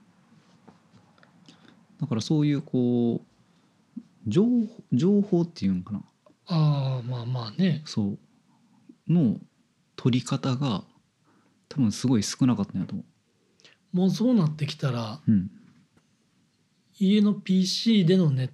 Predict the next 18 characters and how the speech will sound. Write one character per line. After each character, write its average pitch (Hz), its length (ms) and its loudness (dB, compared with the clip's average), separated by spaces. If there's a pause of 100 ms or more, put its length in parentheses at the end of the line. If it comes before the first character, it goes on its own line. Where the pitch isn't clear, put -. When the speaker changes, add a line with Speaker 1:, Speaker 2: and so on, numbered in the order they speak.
Speaker 2:
ト 151 100 0
か、 - 380 -6 (1000)
Speaker 1:
う 117 60 2
ん。 107 60 6
Speaker 2:
テ 165 80 4
レ 175 120 6
ビ 156 120 4
か 143 140 -2
雑 123 180 -4
誌 - 300 -6
か 120 320 -8
新 135 360 -2
聞 135 220 0
か 139 160 -2
み 113 140 -6
た 117 160 -8
い 113 60 -8
な。 110 240 -10